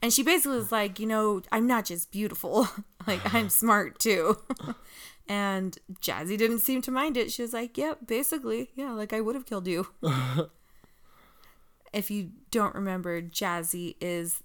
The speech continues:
Speaker 1: the huge German woman who
Speaker 2: Has an amazing story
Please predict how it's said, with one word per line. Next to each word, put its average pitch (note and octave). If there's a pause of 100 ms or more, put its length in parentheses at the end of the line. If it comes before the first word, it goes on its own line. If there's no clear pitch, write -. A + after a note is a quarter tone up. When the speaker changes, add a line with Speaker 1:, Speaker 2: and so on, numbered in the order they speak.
Speaker 1:
the G3
huge E3
German E3
woman D#3 (180)
who F3 (600)
Speaker 2:
Has C#3+
an D3+
amazing C#3
story G2+